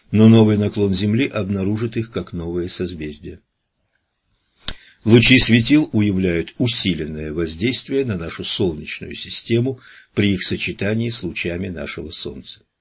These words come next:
При оформлении планеты и формы примитивны, но где есть прикасание к тонкому миру, там начинается возвышение. Условия Юпитера очень отличаются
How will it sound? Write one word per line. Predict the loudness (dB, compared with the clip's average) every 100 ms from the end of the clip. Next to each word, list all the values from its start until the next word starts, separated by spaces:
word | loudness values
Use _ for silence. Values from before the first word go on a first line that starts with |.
| _ _ _ _ _ _ _ _ _ 0
При | 6
оформлении | 6 8 4 4 2 2 2
планеты | 2 -2 -2 -8 -10
и | -8 -8
формы | -8 -8 -8 -10
примитивны, | -12 -14 -12 -12 -12 -12 -16 -20 -20 -6
но | -4
где | 0 2
есть | 2 -2
прикасание | -6 -4 -4 -4 -6 -8
к | -8
тонкому | -8 -8 -6 -8 -2
миру, | 0 0 0 -6 -20 _ 0
там | 4 4
начинается | 2 -2 -4 -2 -4 -6 -8
возвышение. | -8 -6 -8 -8 -10 -8 -10 -10 -12 -16 -20 _ _ _ _ _ -20 _ _ -20 -18 0
Условия | 2 4 6 6 8 4 4
Юпитера | -2 -6 -6 -10 -8 -10 -10 -4
очень | -4 -2 -4 -6
отличаются | -10 -10 -10 -10 -8 -6 -8 -8 -10 -10